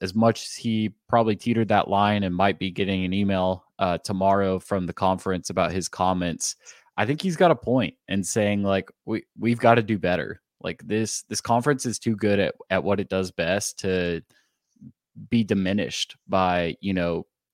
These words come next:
people who are on the floor to help facilitate the game, put the product on display for everyone to see.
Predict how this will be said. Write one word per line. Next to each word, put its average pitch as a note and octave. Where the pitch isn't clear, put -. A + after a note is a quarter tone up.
people C3+
who A#2+
are G#2+
on A2
the G#2
floor G#2
to F#2+
help G2
facilitate G2+
the F#2
game, F2
put B2+
the A2
product F#2+
on F2+
display F2+
for F2+
everyone E2
to -
see. E2+